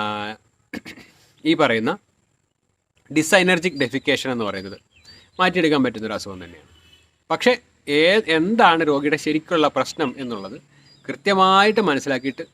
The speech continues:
അതിനനുസരിച്ചുള്ള ചികിത്സയാണ് ചെയ്യേണ്ടത്. അപ്പോൾ dyssynergic ഡെഫിക്കേഷൻ എന്ന് പറയുന്ന രോഗാവസ്ഥയെക്കുറിച്ചാണ്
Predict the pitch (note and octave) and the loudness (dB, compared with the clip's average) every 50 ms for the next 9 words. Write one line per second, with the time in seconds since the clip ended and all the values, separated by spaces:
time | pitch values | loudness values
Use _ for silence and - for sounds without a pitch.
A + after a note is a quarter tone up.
0 | _ B2 B2 C3+ C3+ C3 C3 C3 C3 - E3 E3 E3 D#3+ C#3+ B2 A#2 - - G#2+ | _ -4 -2 0 0 0 0 0 0 0 0 0 0 -2 -2 -4 -4 -6 -6 -8
1 | A2+ G#2 - - B2 F2+ F2+ - - _ _ _ _ _ _ _ _ _ _ _ | -8 -8 -6 -4 -4 -6 -6 -10 -18 _ _ _ _ _ _ _ _ _ _ _
2 | - C3 A2 G2 F2 E2+ E2+ - _ _ _ _ _ _ _ _ _ _ _ _ | -6 -4 -4 -6 -8 -14 -18 -20 _ _ _ _ _ _ _ _ _ _ _ _
3 | _ _ _ _ _ _ _ _ _ _ _ _ E3 F3+ G3 F#3 - _ _ _ | _ _ _ _ _ _ _ _ _ _ _ _ 0 2 2 2 0 _ _ _
4 | D3 E3+ F3 - - A#3 A#3 A#3+ B3+ B3 A3+ C4+ A3+ F#3 F#3 F3 - F#3 F3+ - | 0 0 0 4 4 4 6 6 4 4 2 0 0 0 -2 -2 -2 -2 -2 0
5 | F#3 E3+ - C#3+ G#2+ - _ _ _ _ _ _ E3+ E3+ F3+ F#3 E3+ C#3+ B2+ B2 | 0 2 2 0 -6 -8 _ _ _ _ _ _ -4 -2 0 2 2 2 2 2
6 | B2 C3 C3 - - _ - B2 A#2+ B2 B2+ C3+ C3+ C#3 C3 - D3+ C#3 B2 C3 | 0 -2 -4 -4 -6 _ -6 -4 -4 -2 0 2 2 2 0 0 -4 -4 -4 -6
7 | C3 - B2+ G2 F2+ F#2 | -6 -6 -6 -8 -8 -10